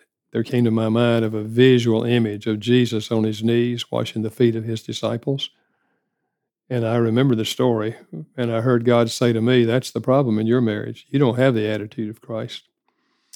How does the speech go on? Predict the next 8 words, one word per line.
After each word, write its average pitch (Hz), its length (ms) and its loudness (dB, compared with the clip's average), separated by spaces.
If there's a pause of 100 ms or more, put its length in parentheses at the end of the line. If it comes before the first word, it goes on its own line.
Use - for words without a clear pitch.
(500)
And, 113 280 -2
uh, 107 200 -6 (1120)
I - 20 -16
thought, 120 320 -2
"Oh, 127 200 0
God, 117 460 -4 (920)
you're 127 180 4
right. 127 340 2